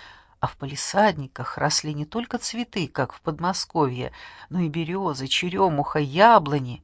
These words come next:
сирень. После запустения первых двух улиц Глебу показалось, что он попал в некий идиллический мир. Ему почему-то захотелось, чтобы Максим Семеныч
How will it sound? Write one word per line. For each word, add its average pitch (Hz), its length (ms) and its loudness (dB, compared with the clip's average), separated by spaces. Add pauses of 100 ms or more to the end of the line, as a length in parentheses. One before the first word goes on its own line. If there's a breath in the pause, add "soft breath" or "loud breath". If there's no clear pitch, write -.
сирень. 143 720 -6 (1900 soft breath)
После 285 340 6
запустения 240 640 2
первых 208 440 4
двух 175 380 0
улиц 220 360 2
Глебу 190 360 0
показалось, 175 680 6
что - 200 2
он 175 140 2
попал 165 360 6
в 165 120 -2
некий 185 400 -2
идиллический 190 920 -2
мир. 196 400 -2 (380 loud breath)
Ему 165 180 0
почему-то 190 500 -2
захотелось, 165 680 2
чтобы 139 280 -2
Максим 151 520 2
Семеныч 165 680 0